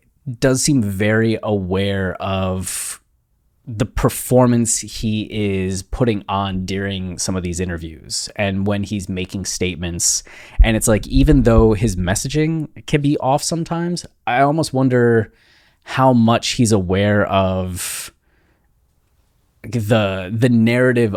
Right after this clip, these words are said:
of the interview, the energy of the interview, like, starting off in this complicated place and then ending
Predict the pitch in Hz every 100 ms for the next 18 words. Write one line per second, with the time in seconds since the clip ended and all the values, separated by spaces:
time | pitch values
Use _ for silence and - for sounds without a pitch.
0 | - 107 98 90 98 90 101 95 85 80
1 | 85 104 120 120 113 107 101 95 90 92
2 | 85 85 90 - - 123 120 78 101 101
3 | 92 104 101 - 95 101 - 95 - -
4 | 151 135 123 - 107 101 - 110 117 110
5 | 107 104 101